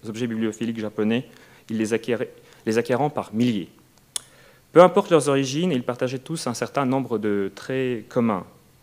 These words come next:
Premièrement, ils étaient tous des impressionnistes, mais surtout leur intérêt pour l'art japonais trouvait pour la plupart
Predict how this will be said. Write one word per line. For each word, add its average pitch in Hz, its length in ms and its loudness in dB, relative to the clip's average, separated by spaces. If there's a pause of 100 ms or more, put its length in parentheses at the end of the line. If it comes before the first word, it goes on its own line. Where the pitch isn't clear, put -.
Premièrement, 156 680 0 (280)
ils 107 120 -4
étaient 107 160 -2
tous 120 200 -6
des 107 160 -4
impressionnistes, 107 800 -4 (500)
mais 113 80 0
surtout 139 320 -2
leur 120 180 2
intérêt 139 440 0
pour 135 440 -6
l'art 123 200 2
japonais 127 340 -2
trouvait 135 320 2
pour 123 160 -2
la 110 80 2
plupart 147 680 0